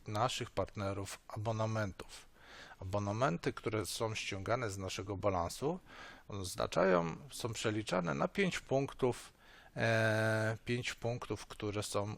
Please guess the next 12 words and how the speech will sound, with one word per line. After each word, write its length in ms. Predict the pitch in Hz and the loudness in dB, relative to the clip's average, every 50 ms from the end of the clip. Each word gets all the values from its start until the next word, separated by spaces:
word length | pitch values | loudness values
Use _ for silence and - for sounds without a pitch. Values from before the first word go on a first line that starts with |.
| - - | -4 -4
ustawione 840 | 202 190 - - - 110 110 113 113 113 113 110 107 107 110 107 - - - - - - - - 104 | -4 -2 2 6 6 6 6 6 2 2 2 0 0 0 0 -2 -4 -12 -20 -20 -20 -20 -12 -4 2
właśnie 480 | 107 104 107 - - - - 104 98 | 4 4 4 4 0 -4 -4 -6 -6
w 160 | - - - - | -6 -6 -6 -4
naszym 480 | 98 95 92 92 - - - 95 92 | -2 0 2 2 2 0 -2 -2 -6
tutaj 500 | - 104 98 - - 90 90 90 90 92 - - _ - 98 | -6 -8 -6 0 0 2 2 2 -2 -4 -8 -16 _ -12 -8
drzewku. 460 | 98 92 104 95 - - - 107 107 - | -4 0 0 0 -2 -2 -10 -10 -4 4
Każdy 360 | - 196 208 202 185 175 156 | 6 6 6 6 2 -4 -4
z 40 | - | -2
tych 220 | - 127 - - | -2 -4 -2 -2
uczestników 760 | 113 - - 92 - - 143 180 185 - 143 127 - - - - - - - - - | -4 -2 -2 -4 -2 -2 -4 -4 0 2 2 2 2 0 -16 -18 -20 -20 -20 -16 -10
będzie 360 | - 104 110 113 110 101 110 | -4 -2 0 0 0 0 -2
miał 380 | 107 104 98 95 98 101 98 | -2 0 0 0 0 0 -2